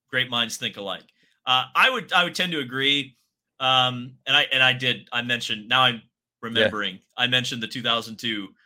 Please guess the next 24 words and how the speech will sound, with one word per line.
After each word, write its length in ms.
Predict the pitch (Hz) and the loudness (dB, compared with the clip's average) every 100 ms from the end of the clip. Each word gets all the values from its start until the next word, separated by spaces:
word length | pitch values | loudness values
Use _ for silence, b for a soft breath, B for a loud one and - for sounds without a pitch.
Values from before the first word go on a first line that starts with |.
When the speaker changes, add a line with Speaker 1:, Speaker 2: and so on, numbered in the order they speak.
| _ - | _ 0
Speaker 1:
I 120 | 113 | 0
R 120 | 110 | 2
L 120 | 107 104 | -2 -4
race. 320 | 95 87 - | -6 -8 -10
Speaker 2:
'Cause 180 | - 110 | -2 4
Speaker 1:
That 120 | 131 | 6
Speaker 2:
I 20 | |
Speaker 1:
was 80 | 143 | 6
Speaker 2:
had, 80 | 127 | 4
Speaker 1:
a 40 | |
fun 200 | 127 107 | -2 -6
one. 80 | 95 | -2
Speaker 2:
yeah, 200 | 104 90 - - | 0 0 -2 -4
I 100 | 113 | 0
had 180 | 131 117 | 0 0
twenty 260 | 123 123 | -4 -2
eleven 400 | 110 107 104 95 | 2 2 2 -4
Cup, 320 | - 101 95 - | -4 -2 -2 -4
and 100 | 85 | -8
then 120 | 85 | -10
you 80 | 85 | -12
changed 300 | 92 87 - | -12 -12 -14
my 80 | 82 | -16
mind. 280 | 82 78 | -16 -18